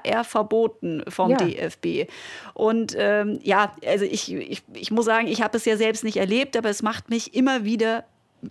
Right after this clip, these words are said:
Speaker 1: wütend. Die Geschichte haben Sie bestimmt auch schon oft erzählt, aber Sie müssen einfach auch unseren, wir haben sehr viele auch jüngere Hörerinnen hier mit dabei,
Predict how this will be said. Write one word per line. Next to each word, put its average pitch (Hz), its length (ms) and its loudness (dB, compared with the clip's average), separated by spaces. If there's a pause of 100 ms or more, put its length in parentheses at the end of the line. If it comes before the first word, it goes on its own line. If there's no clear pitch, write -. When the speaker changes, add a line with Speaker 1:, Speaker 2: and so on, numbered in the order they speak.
Speaker 1:
wütend. 185 600 2 (540)
Die 254 80 4
Geschichte 285 360 2
haben 247 120 2
Sie 247 80 0
bestimmt 240 360 -2
auch 262 200 4
schon 254 160 0
oft - 220 -2
erzählt, 254 460 -2
aber 220 280 0 (120)
Sie 214 200 -2
müssen 247 340 2
einfach 233 320 -2
auch 220 200 2
unseren, 254 680 0
wir 220 160 0
haben 226 160 0
sehr 226 160 -2
viele 220 420 0
auch 202 140 -2
jüngere 254 560 2
Hörerinnen 247 880 2 (180)
hier 262 420 0
mit 226 220 -2
dabei, 233 480 0